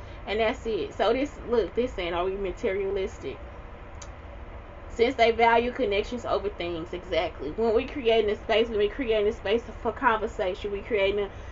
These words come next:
space for you to be comfortable. We, we create a space for you, for you to come visit us. You see what I'm saying? We create a space where you feel lovely. It's almost like,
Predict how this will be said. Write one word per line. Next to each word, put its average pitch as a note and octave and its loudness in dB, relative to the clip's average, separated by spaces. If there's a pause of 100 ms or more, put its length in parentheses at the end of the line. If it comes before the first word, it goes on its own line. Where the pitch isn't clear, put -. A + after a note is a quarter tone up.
(120)
space A#3+ 4
for G#3+ -4
you G#3+ -4
to A3 0
be A3 -6
comfortable. G#3+ 0
We, B3 -4 (140)
we C4+ 0 (120)
create B3 2
a - -12
space A3+ 2
for A#3+ 0
you, - 0
for - 4
you B3+ 0
to A#3 -2
come C4 -2
visit F#3+ 2
us. D3+ -2 (160)
You D4+ 0
see D4 -2
what A3+ 4
I'm D4 0
saying? A3 -2 (340)
We D4+ 2
create C#4+ 4
a C#4+ 0
space A#3 2
where A3 2
you A3 -4
feel G3 2
lovely. G3 4
It's C#4+ 0
almost A#3+ 4
like, F#3 2